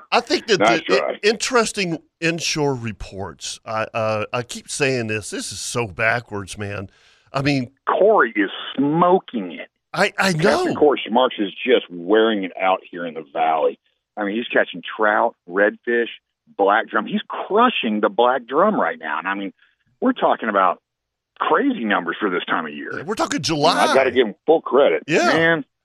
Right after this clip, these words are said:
Speaker 2: I don't know. With, with all this fresh water we've gotten lately and, you know, all the water that's gonna be pumped out of the plantation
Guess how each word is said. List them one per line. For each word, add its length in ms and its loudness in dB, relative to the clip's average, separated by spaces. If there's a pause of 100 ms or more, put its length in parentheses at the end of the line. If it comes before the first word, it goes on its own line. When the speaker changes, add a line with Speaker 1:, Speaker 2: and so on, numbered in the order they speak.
(720)
Speaker 2:
I 120 4
don't 120 4
know. 180 4
With, 220 -4
with 120 4
all 220 4
this 140 -2 (100)
fresh 180 2 (100)
water 240 -2
we've 200 -8
gotten 360 -4
lately 680 -6
and, 400 -6 (140)
you 120 -10
know, 120 -6
all 180 0
the 60 -4
water 280 -2
that's 220 -10
gonna 100 -8
be 160 -14
pumped 240 -6
out 140 0
of 60 -4
the 60 -12
plantation 800 -12